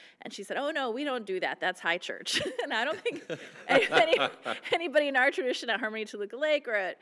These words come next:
Speaker 1: Hollywood Methodist would consider ourselves high church, but it is sort of an ancient symbolic practice that ties us to the journey and paths of millions of Christian people that came before us. But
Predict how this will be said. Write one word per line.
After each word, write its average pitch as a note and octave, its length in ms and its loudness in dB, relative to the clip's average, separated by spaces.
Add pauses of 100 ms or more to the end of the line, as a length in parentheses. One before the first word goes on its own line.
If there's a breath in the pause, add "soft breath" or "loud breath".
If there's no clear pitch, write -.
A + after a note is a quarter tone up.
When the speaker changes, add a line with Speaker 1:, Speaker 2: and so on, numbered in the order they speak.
(240 loud breath)
Speaker 1:
Hollywood A3+ 380 4
Methodist G3 480 -4
would F#3+ 100 -8
consider A3 300 -4
ourselves F3+ 360 -4
high E3 140 -4
church, F#4 440 -8
but F#3 240 -2 (340 loud breath)
it B3+ 120 -4
is A#3+ 160 0
sort A3+ 200 -6
of G3+ 80 -4
an G3 100 -8 (120)
ancient C4 520 -8
symbolic F3 480 -6
practice F#3+ 460 -12
that D#3 200 -8
ties F3 460 -8
us C#3+ 320 -10
to - 180 -10
the E3 120 -10
journey D#3 420 -10
and - 100 -16
paths - 440 -14
of D3+ 200 -10 (360 loud breath)
millions F#3+ 460 -8
of F3 100 -10
Christian - 280 -12
people D3+ 220 -16
that A#2 100 -12
came - 160 -18
before C3 300 -12
us. D3 280 -12 (440 soft breath)
But A#3 320 2